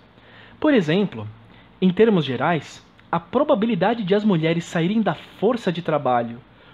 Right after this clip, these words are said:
por um período de tempo, por causa da gravidez, criação e educação de filhos e outras tarefas, das quais a maioria dos homens se esquiva, é maior do que os homens. As mulheres são muito mais propensas que os homens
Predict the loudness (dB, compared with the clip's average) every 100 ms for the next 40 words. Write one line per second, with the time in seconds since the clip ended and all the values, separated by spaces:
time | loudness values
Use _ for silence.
0 | -10 -2 0 0 0 -2 -4 -2 -2 -2
1 | -10 -20 _ _ -20 -20 -12 -8 -6 -6
2 | -4 -2 0 -2 0 -2 -2 -14 -20 -20
3 | -6 -4 -4 -2 -4 -4 -6 -2 -2 -2
4 | -4 -6 -6 -6 -6 -6 -8 -12 -14 -20
5 | -20 0 0 0 -2 0 0 0 -2 -18
6 | -20 -20 _ _ _ -20 _ -8 -2 -2
7 | 0 0 0 0 -2 -2 0 2 2 -4
8 | -2 -4 -2 -4 -4 -6 -14 -20 _ -20
9 | -20 -20 _ _ _ -2 2 4 4 2
10 | 2 -4 -10 -12 -14 -20 -20 -20 _ _
11 | _ _ -20 -20 _ _ _ _ -4 0
12 | 2 4 2 0 0 2 4 4 2 2
13 | 0 -2 -4 -4 0 0 -2 -6 -8 -6
14 | -2 0 0 -2 -8